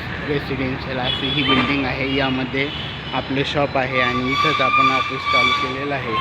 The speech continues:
तर पुन्हा एकदा सांगतो, मी सेंटरला उभा आहे आणि तुम्ही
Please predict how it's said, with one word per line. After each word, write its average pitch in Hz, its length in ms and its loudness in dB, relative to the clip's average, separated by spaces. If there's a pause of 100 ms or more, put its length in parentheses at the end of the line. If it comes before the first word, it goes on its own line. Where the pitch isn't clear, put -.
(420)
तर 135 60 -4
पुन्हा 147 360 2
एकदा 135 300 2
सांगतो, 131 540 -4 (480)
मी 143 140 4
सेंटरला 147 640 2
उभा 139 280 0
आहे 131 320 0 (600)
आणि 151 160 4
तुम्ही 151 460 2